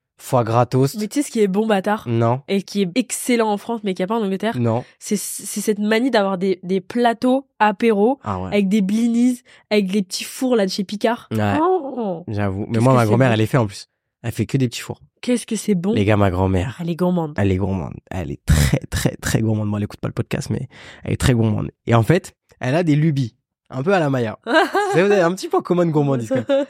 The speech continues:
Speaker 2: <laughs>
Speaker 1: Mais elle a des lubies. C'est-à-dire, à chaque Noël, elle, on, moi, je connais ses lubies. Elle a trois lubies.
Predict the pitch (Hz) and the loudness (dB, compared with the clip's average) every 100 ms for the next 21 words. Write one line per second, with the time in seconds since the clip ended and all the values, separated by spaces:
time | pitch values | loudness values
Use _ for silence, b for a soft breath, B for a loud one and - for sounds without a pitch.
0 | 427 135 139 180 147 143 123 - - 139 | -4 -2 0 2 2 2 -4 -10 -4 0
1 | - 151 202 - 151 165 202 - 127 - | 0 0 -2 0 2 4 2 -4 -12 -8
2 | 135 135 135 147 160 156 170 - 131 120 | -8 -6 -2 0 0 0 2 0 0 -2
3 | 107 b b b - 123 123 175 156 127 | -8 b b b -6 -4 0 2 2 2